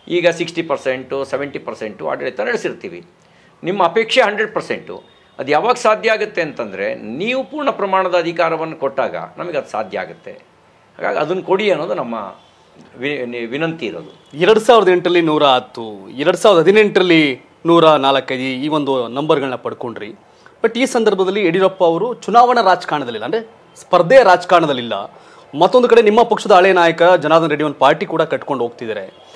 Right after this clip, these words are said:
Speaker 2: ಕೆ ಆರ್ ಪಿ ಪಿ. ಇದೆಲ್ಲದರ ನಡುವೆ ನರೇಂದ್ರ ಮೋದಿ ಅವರು ನೇ-, ಆ, ಏನು ಅಧಿಕಾರದಲ್ಲಿ ಇದ್ದಂಥ ಸಂದರ್ಭ, ಹದಿನೆಂಟರ ಚುನಾವಣೆ,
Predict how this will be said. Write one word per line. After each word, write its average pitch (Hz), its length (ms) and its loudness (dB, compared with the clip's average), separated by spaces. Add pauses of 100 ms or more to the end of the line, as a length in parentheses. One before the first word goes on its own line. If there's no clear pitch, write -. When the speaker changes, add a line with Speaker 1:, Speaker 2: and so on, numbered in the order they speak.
(200)
Speaker 2:
ಕೆ - 80 2
ಆರ್ 151 140 4
ಪಿ - 100 -14
ಪಿ. 107 220 -16 (320)
ಇದೆಲ್ಲದರ 233 440 6
ನಡುವೆ 170 460 4
ನರೇಂದ್ರ 226 340 6
ಮೋದಿ 233 300 4
ಅವರು 220 180 6
ನೇ-, 151 540 2 (160)
ಆ, 127 200 -2
ಏನು 151 120 0
ಅಧಿಕಾರದಲ್ಲಿ 175 380 4
ಇದ್ದಂಥ 170 220 0
ಸಂದರ್ಭ, 131 340 -4
ಹದಿನೆಂಟರ 220 340 -2
ಚುನಾವಣೆ, 135 380 -4